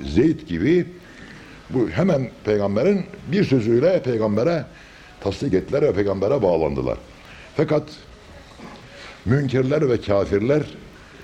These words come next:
ve ezelde nasipleri olmayanlar Resulullah'a inanmadılar, e, ve bu inanmadıklarını da düşmanlıkla ishar etmeye başladılar Peygamber sallallahu aleyhi ve selleme. Recep ayı biliyorsunuz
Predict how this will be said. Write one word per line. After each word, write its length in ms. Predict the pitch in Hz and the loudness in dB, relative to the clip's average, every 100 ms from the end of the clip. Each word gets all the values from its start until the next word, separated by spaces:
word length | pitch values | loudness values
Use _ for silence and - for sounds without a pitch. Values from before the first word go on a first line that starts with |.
| - - - - | -20 -20 -20 -4
ve 300 | 107 123 - - 76 - - - | 2 4 2 -2 -14 -16 -8 0
ezelde 800 | 120 123 135 135 147 156 165 - | 2 4 2 0 -2 0 -2 -2
nasipleri 480 | 113 110 120 - 123 | -4 -4 -4 0 2
olmayanlar 600 | 127 147 110 98 123 160 | 2 2 2 0 0 0
Resulullah'a 920 | 120 - 120 110 104 104 95 127 170 - - - - - - - | 0 0 -2 0 2 2 2 0 -2 -4 -12 -20 -20 -20 -20 -4
inanmadılar, 640 | 127 147 170 156 170 185 190 | 0 2 2 2 2 2 0
e, 40 | - - - - - - - | -6 -20 -20 -20 -20 -18 -2
ve 380 | 113 123 151 139 | 0 2 2 4
bu 220 | 156 143 | 2 2
inanmadıklarını 840 | 151 151 147 127 107 113 143 180 | 2 2 0 0 0 0 2 2
da 160 | 175 143 | 2 2
düşmanlıkla 560 | 127 120 139 147 - | 0 0 0 0 -2
ishar 340 | 131 - 107 92 | -2 0 2 0
etmeye 280 | 95 92 85 | 2 0 2
başladılar 440 | 82 90 82 76 - | 0 0 2 0 -2
Peygamber 380 | 78 69 71 71 | -2 0 0 -2
sallallahu 520 | - 76 76 73 - | -2 -2 -2 -2 -2
aleyhi 320 | 80 73 64 67 | -2 -2 -2 -4
ve 40 | |
selleme. 380 | 67 67 69 65 - - - - - - | -4 -2 -2 -4 -8 -18 -18 -20 -10 0
Recep 320 | 139 170 190 | 2 4 2
ayı 400 | 160 175 220 214 170 | 2 0 0 -2 -2
biliyorsunuz 760 | 160 185 143 135 202 208 - | 2 2 2 -2 -2 -4 -8